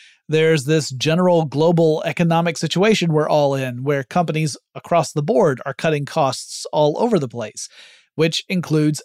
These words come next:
ad spend. Marketing typically is one of the first areas hit when companies want to buckle down and tighten their belts. Then there's the concern that Twitter is turning into a more chaotic,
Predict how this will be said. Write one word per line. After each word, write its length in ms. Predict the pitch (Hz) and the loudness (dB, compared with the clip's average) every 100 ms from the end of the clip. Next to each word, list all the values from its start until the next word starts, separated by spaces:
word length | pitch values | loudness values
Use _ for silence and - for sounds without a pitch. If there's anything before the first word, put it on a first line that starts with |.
| - | -4
ad 280 | 196 254 190 | 0 2 0
spend. 480 | - 147 101 - - _ | -4 -6 -6 -16 -20 _
Marketing 560 | 139 151 151 151 160 160 | -4 -2 -2 -2 -4 -4
typically 440 | 143 139 147 160 | -6 -6 -4 -2
is 100 | 151 | -2
one 140 | 139 143 | -2 -4
of 80 | 147 | -4
the 60 | |
first 340 | - 147 131 135 | -2 -4 -2 -4
areas 340 | 131 131 135 | -2 -2 -6
hit 460 | - 196 165 - - _ _ _ - | -6 -2 -2 -2 -20 _ _ _ -8
when 160 | 139 | -8
companies 500 | 123 139 131 139 123 | -4 -6 -4 -4 -4
want 240 | 131 135 - | -2 -4 -4
to 320 | - 139 127 120 - | -6 -4 -4 -8 -4
buckle 300 | 139 147 135 | -4 -2 -4
down 320 | 139 135 135 | -2 -4 -4
and 160 | 127 | -8
tighten 320 | - 131 135 123 | -10 -12 -10 -10
their 160 | 117 | -10
belts. 480 | 117 151 - - - _ _ _ _ - | -4 -4 -4 -12 -16 _ _ _ _ -4
Then 220 | 165 240 | 0 2
there's 320 | 240 226 180 | 4 4 2
the 180 | 165 190 | 2 -2
concern 520 | 160 170 - 175 165 175 | 0 -4 0 2 2 2
that 200 | 151 - | 0 0
Twitter 320 | 151 160 156 | 0 2 4
is 100 | 143 | 2
turning 300 | - 156 147 | 0 -2 -2
into 240 | 143 135 | -4 -2
a 60 | 143 | -4
more 200 | 139 131 | -2 -4
chaotic, 640 | - 127 123 135 135 127 | -6 -8 -4 -4 -4 -8